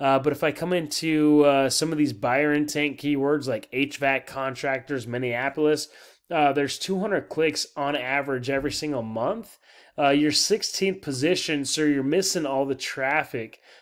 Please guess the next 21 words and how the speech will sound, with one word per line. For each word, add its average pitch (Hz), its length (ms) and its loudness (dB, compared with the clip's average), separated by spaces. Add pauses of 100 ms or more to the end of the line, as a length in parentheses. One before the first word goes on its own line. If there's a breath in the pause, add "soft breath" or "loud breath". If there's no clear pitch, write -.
uh, 135 300 2
from 151 240 0
that 135 240 0
keyword. 139 960 -2 (580 soft breath)
Uh, 143 540 6 (560)
tr-, - 340 -10
uh, 143 280 0
mechanical 147 640 0
contractors, 143 720 -2
M 147 180 2
A, 143 140 0
another 143 320 0
ninety 135 360 2
clicks. 135 640 -4 (280 soft breath)
Minneapolis 151 680 2
heating 160 360 -2
contractor, 143 680 -2
another 139 280 0
forty 139 400 -2
clicks. 135 560 -2 (580 loud breath)
Um, 147 600 6